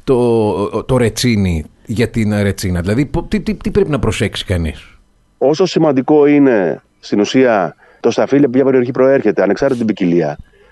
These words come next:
Speaker 2: Ε, φυσικά η ποικιλία δίνει τα χαρακτηριστικά της, αλλά και το αμπελοτόπι θα δώσει τα δικά του. Τόσο σημαντικό επίσης, επί-, εξίσου σημαντικό είναι κάθε τι που μπαίνει στο κρασί, όπως και το ρετσίνι, από ποιο πεύκο είναι και σε ποια περιοχή είναι.
Speaker 1: Μμμ.
Speaker 2: Αυτή είναι η γνώμη μου. Και εννοείται ότι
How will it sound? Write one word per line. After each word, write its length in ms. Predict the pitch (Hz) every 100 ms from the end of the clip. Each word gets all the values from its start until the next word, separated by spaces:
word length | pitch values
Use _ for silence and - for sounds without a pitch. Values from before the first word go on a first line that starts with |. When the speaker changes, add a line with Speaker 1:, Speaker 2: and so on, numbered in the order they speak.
| _
Speaker 2:
Ε, 180 | 101 98
φυσικά 320 | - - -
η 40 | 135
ποικιλία 340 | 113 120 120
δίνει 120 | 110
τα 60 | 113
χαρακτηριστικά 480 | 104 95 92 - 104
της, 140 | 87
αλλά 140 | 101 95
και 80 | 92
το 60 |
αμπελοτόπι 420 | 92 - 90 - -
θα 100 | 95
δώσει 180 | 98
τα 80 | 92
δικά 260 | 76 85 90
του. 240 | 131 170 _ -
Τόσο 180 | 180
σημαντικό 440 | - 160 127 117 151
επίσης, 340 | 123 143 -
επί-, 320 | 120 - 156 - 90 95
εξίσου 280 | 123 165 139
σημαντικό 420 | 123 107 143 156
είναι 300 | 170 185 170 - - _ -
κάθε 260 | 175 170
τι 140 | 143 139
που 100 | 120
μπαίνει 520 | 113 107 98 85 78
στο 160 | - 107
κρασί, 320 | 95 90 180
όπως 220 | 180 170
και 60 | -
το 120 | 139
ρετσίνι, 400 | 139 - 170 175
από 100 | 143
ποιο 120 | 160
πεύκο 300 | 147 156 127
είναι 180 | 151 170
και 100 | 135
σε 60 | -
ποια 100 | 147
περιοχή 340 | 151 135 135
είναι. 260 | 95 73 - -
Speaker 1:
Μμμ. 260 | 92 85
Speaker 2:
Αυτή 220 | 82 - 139
είναι 100 | 107
η 40 |
γνώμη 280 | 85 80 76
μου. 180 | 71 - _ - -
Και 80 | -
εννοείται 340 | 135 135 151 175
ότι 300 | 156 147